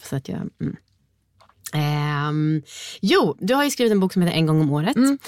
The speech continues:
Speaker 1: Eh, och där är en kvinna som, eh, bestämmer sig för att, eh, skapa jämställdhet i sitt förhållande genom att hon är otrogen med en person en gång om året.
Speaker 2: Mm.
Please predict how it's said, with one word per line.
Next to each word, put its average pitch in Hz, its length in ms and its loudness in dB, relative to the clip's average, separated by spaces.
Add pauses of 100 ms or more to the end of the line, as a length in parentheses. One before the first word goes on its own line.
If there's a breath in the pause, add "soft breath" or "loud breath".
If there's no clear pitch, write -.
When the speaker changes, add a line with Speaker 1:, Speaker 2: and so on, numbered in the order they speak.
(220 loud breath)
Speaker 1:
Eh, 175 420 2
och 190 120 0
där 196 240 2
är 190 40 4
en 180 120 2
kvinna 160 460 2
som, 151 360 0
eh, 147 500 -2
bestämmer 156 400 -2
sig 147 140 -4
för 151 180 -2
att, 143 300 -6
eh, 147 120 0 (120)
skapa 143 500 -2
jämställdhet 160 600 -2
i 165 80 -4
sitt 143 200 -4
förhållande 151 560 0 (440 loud breath)
genom 151 460 0
att 143 160 -4
hon 147 140 0
är - 80 0
otrogen 233 480 2
med 143 140 0
en 147 100 0
person 139 260 -2
en 143 120 -2
gång 143 120 0
om 190 120 4
året. - 280 -4
Speaker 2:
Mm. 226 220 2